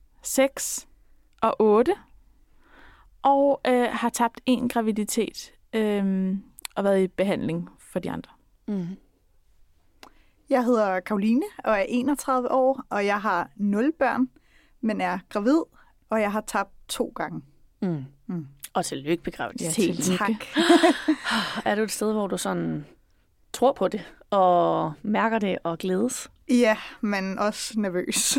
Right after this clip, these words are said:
Speaker 3: <laughs>
Speaker 2: Ja.
Speaker 3: Ja. Mange, øh, mange følelser på én gang.
Speaker 2: Hvis du skulle lave sådan en lidt mere, "Hvordan går jeg og har det, mor"-status,
Speaker 3: Mm.
Speaker 2: hvad ville det så være, Karoline?
Speaker 3: Åh, ja,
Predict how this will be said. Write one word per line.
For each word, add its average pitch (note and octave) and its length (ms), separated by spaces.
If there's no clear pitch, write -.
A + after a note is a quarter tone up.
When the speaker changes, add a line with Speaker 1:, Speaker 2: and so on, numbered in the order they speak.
Speaker 3:
<laughs> - 200
Speaker 2:
Ja. C#4+ 60
Speaker 3:
Ja. F#3 120
Mange, A#3 720
øh, G3 100
mange B3+ 340
følelser A#3+ 460
på - 80
én A3 220
gang. G3 340
Speaker 2:
Hvis A3+ 220
du A#3+ 80
skulle A3 220
lave A3+ 240
sådan F#3+ 240
en E3+ 240
lidt A#3+ 320
mere, F#3+ 500
"Hvordan G#3 360
går G3+ 160
jeg F3 140
og F#3+ 80
har A3+ 240
det, E3+ 100
mor"-status, B3 480
Speaker 3:
Mm. B3 120
Speaker 2:
hvad A3+ 120
ville G3 160
det F#3 120
så F#3+ 100
være, F3+ 160
Karoline? G#3+ 420
Speaker 3:
Åh, G#3+ 300
ja, G#3+ 260